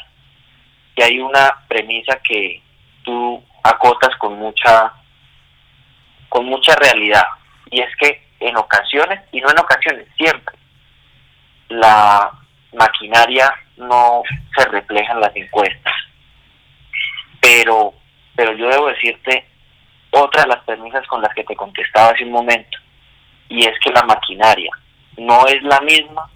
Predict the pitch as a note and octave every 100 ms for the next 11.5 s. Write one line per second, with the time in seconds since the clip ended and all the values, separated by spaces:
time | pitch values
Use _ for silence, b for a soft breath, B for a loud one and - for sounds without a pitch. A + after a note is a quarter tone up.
0 | _ _ A#2 A2+ A#2 G#2+ G#2+ C3 D3+ -
1 | C#3 _ _ _ _ - - A2 G#2 _
2 | - B2 A2 A2 G#2 G2 - A2+ B2 -
3 | G#2 G#2 G2+ G2+ F#2+ G2+ G#2 F#2 - -
4 | _ - - - - A#2+ A#2 A2+ A2+ A2
5 | B2 C#3+ C#3+ - B2 A2+ G#2+ A2 A2 A2
6 | A#2 C3+ - E3 _ _ B _ A2+ A2
7 | A#2 C3+ C#3+ D#3+ D#3+ - _ B2+ A#2 -
8 | G#2+ A#2+ D3 D#3 _ C3 A#2 A#2+ A#2+ B2
9 | A#2 B2+ - G2 - B2 A#2 G2 - _
10 | B B _ - A2 A#2 B2+ C3+ C#3+ C#3
11 | C#3 C3 C#3 A#2+ F2